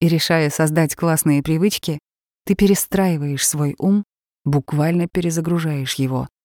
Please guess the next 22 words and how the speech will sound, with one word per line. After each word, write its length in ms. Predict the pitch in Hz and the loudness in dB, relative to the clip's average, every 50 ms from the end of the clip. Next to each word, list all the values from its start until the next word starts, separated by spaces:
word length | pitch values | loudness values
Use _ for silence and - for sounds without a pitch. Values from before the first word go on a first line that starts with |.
| _ _ _ _ _ _ - | _ _ _ _ _ _ 2
и 80 | 180 - | 2 2
то, 300 | - - 175 170 185 - | 2 2 0 0 0 0
кем 280 | - - 170 160 170 | -2 0 0 2 2
ты 120 | - - 196 | 2 0 0
на 100 | 190 165 | 0 0
самом 380 | - - 143 143 143 151 151 | 0 0 0 2 2 4 4
деле 240 | 139 139 131 127 135 | 4 2 2 0 -2
являешься. 760 | 131 143 135 127 131 120 127 131 - - - - - - - _ _ _ _ _ _ _ _ _ _ _ _ _ _ _ _ _ _ - | -2 -2 -2 -2 -4 -4 -4 -4 -4 -4 -4 -4 -6 -10 -14 _ _ _ _ _ _ _ _ _ _ _ _ _ _ _ _ _ _ 2
Ты 140 | 240 247 | 2 4
здесь 400 | 226 202 180 185 226 247 233 - - | 4 4 4 4 4 4 4 2 2
для 160 | 180 180 180 | 2 2 2
того, 240 | - 196 190 220 208 | 2 2 2 0 0
чтобы 260 | - - 190 180 180 | 0 0 0 0 0
расцвести 560 | 180 170 - - 180 175 - - - 226 208 | 0 0 -2 -2 -4 -4 -6 -4 -2 -2 -2
в 60 | - | -2
самую 400 | - - 196 196 190 190 185 185 | -2 -2 0 2 2 2 2 2
настоящую, 920 | 175 170 - - - 180 175 185 196 196 185 - - - 156 147 143 143 147 | 2 0 -2 -2 -4 -2 0 0 0 0 -2 -4 -6 -6 -6 -4 -4 0 2
радостную, 640 | 170 196 214 214 202 170 - - 156 151 147 147 147 | 4 4 4 4 2 0 -2 0 0 0 0 0 0
светлую, 800 | - - - - 185 180 208 240 240 - 196 170 156 147 147 | -2 -2 0 0 0 2 4 2 2 2 0 0 2 2 0
сияющую 1000 | 147 - - - 202 190 180 175 190 190 190 196 196 190 - - 196 185 185 180 160 | 0 -2 0 2 2 2 2 4 4 4 4 4 2 2 0 0 2 2 2 2 2
версию 480 | 165 170 160 156 - - 160 156 156 | 2 0 0 -2 -2 -4 -4 -2 -2
себя. 400 | 151 - - 170 151 151 139 131 | -2 -2 -2 0 0 0 -2 -4